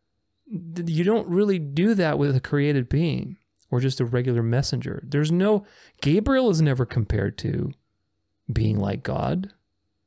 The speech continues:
Like God, like the angel of the Lord going before them. So they knew that the angel of the Lord who went before them in battle was God, the one who delivered them. And that was not a problem. They were still monotheists.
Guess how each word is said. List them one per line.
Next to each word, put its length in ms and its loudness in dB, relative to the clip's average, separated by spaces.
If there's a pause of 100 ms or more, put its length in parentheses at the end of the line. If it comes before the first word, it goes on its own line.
(720)
Like 260 0
God, 360 2
like 220 0
the 120 -2
angel 280 0
of 160 -4
the 80 -8
Lord 220 -2
going 200 -2
before 340 -2
them. 280 -8
So 160 -2
they 160 0
knew 380 2
that 180 0
the 200 -2
angel 360 0
of 40 0
the 60 2
Lord 160 2
who 80 4
went 240 0
before 360 2
them 180 2
in 100 0
battle 580 0 (600)
was 200 0
God, 380 -2
the 100 0
one 160 2
who 100 0
delivered 420 -2
them. 300 -8 (1080)
And 160 -4
that 120 0
was 160 0
not 180 0
a 40 -2
problem. 500 0
They 100 -4
were 120 0
still 220 -2
monotheists. 920 0